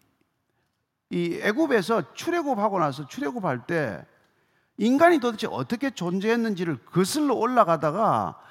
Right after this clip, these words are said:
인간 존재의 뿌리 근원에까지 다다르고 보니까 이제 아담과 하와로 올라갔는데, 그 위에 하나님까지 올라갔는데, 어쨌건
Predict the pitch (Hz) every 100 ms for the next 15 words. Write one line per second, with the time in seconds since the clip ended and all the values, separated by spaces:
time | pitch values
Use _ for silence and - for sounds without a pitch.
0 | - - 208 247 294 285 214 208 214 262
1 | 175 - 294 262 170 190 226 262 233 208
2 | 175 165 127 160 220 226 180 220 175 202
3 | 175 101 - - _ _ _ _ 214 247
4 | - 156 262 285 269 226 175 - 254 240
5 | 190 - 294 262 156 120 110 101 - 185
6 | - 208 247 214 202 311 247 208 190 175
7 | 254 247 165 127 117 104 110 - _ -
8 | _ _ - 226 311 339 269 160